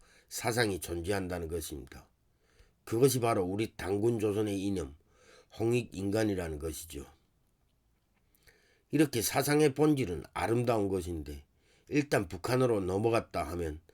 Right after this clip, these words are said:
사상은 변질된다는 것입니다. 어떻게 하면 주인을 섬기고 어떻게 하면 집을 잘 지킬 것인가 하는 충견 사상으로, 충견 사상으로 변질된다는 것입니다.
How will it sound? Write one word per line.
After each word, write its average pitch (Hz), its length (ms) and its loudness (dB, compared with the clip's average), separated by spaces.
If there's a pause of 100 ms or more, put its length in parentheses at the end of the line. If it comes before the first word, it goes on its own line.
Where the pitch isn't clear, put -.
(240)
사상은 104 520 -2
변질된다는 87 760 -2
것입니다. 71 480 -10 (760)
어떻게 127 480 -2
하면 90 300 2
주인을 107 400 2
섬기고 90 640 -6 (640)
어떻게 123 440 0
하면 82 280 0
집을 104 320 0
잘 101 240 -2
지킬 - 360 -6
것인가 71 520 -4 (460)
하는 123 360 -2
충견 139 460 2
사상으로, 117 560 2 (540)
충견 143 520 6
사상으로 117 460 0
변질된다는 82 760 -2
것입니다. 73 500 -14